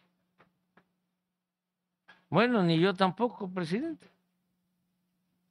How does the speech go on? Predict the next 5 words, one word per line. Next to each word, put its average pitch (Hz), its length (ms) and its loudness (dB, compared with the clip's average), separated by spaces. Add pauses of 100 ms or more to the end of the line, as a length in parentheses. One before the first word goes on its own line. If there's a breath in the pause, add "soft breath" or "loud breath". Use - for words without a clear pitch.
(2500)
Antes 202 440 0
era, 202 340 0 (2250)
había 170 240 0
una 220 160 2
fórmula 180 680 2